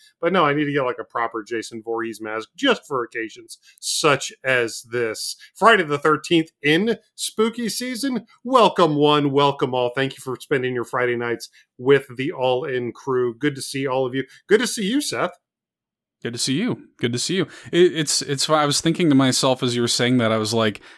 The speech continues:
Speaker 2: for occasions such as this, like, when is the next Friday the thir-, the thirteenth in spooky season gonna, it won't be for another, like, seven years.
Speaker 1: Probably.
Speaker 2: Right? Something like
Speaker 1: Probably.
Speaker 2: that, right? Isn't that
Speaker 1: Yeah.
Speaker 2: how it works? I don't know.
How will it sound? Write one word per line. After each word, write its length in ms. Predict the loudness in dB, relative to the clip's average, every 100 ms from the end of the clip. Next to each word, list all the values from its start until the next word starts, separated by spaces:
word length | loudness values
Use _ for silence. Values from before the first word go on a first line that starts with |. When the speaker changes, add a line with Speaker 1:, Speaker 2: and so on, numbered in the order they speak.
| -2
Speaker 2:
for 140 | 0
occasions 520 | 2 2 2 2 0
such 180 | 0 0
as 180 | -2 0
this, 260 | 2 2
like, 180 | 2 0
when 240 | 2 2 4
is 300 | 2 2 0
the 80 |
next 240 | 0 0 0
Friday 240 | 0 0
the 260 | 0 -4 -6
thir-, 240 | -4 -4
the 160 | -4 -2
thirteenth 420 | -2 0 0 2
in 80 | 2
spooky 400 | 0 0 -2 0
season 340 | 0 0 0 0
gonna, 280 | 0 -2 -6 -10 0
it 60 |
won't 180 | 2 4
be 120 | 2
for 120 | 2 4
another, 200 | 4 4
like, 180 | 2
seven 460 | 2 2 2 4 4
years. 580 | 2 0 -2 -2 -4 -4 -4
Speaker 1:
Probably. 500 | 2 4 2 0 0
Speaker 2:
Right? 200 | 2 0 -4 _ _ _
Something 380 | -2 2 6 6
like 140 | 4 4
Speaker 1:
Probably. 40 |
Speaker 2:
that, 220 | 4 2
right? 280 | 2 0 -2 -8 _ _ _
Isn't 160 | 2 4
that 80 | 4
Speaker 1:
Yeah. 60 |
Speaker 2:
how 160 | 4 0
it 40 | 0
works? 280 | -4 -4
I 160 | -6 -4
don't 120 | -4
know. 220 | -6 -10